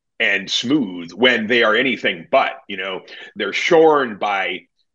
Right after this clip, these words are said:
you know, sixty to ninety mile an hour winds at times. So there are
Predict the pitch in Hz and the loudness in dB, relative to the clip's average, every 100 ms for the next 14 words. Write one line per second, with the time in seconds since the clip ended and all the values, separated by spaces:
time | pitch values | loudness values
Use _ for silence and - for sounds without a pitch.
0 | _ _ 101 98 78 85 - - - 151 | _ _ -10 -8 -8 -6 -2 -2 0 0
1 | 127 131 107 98 92 104 120 127 120 117 | 0 0 0 -2 -4 -4 -2 0 0 0
2 | 120 113 107 101 95 87 87 117 135 127 | 0 0 -2 -2 -4 -8 -4 0 0 0
3 | 107 104 - 104 87 85 - 101 95 90 | -6 -8 -8 -6 -6 -4 -4 -2 0 0
4 | 85 82 | -2 -6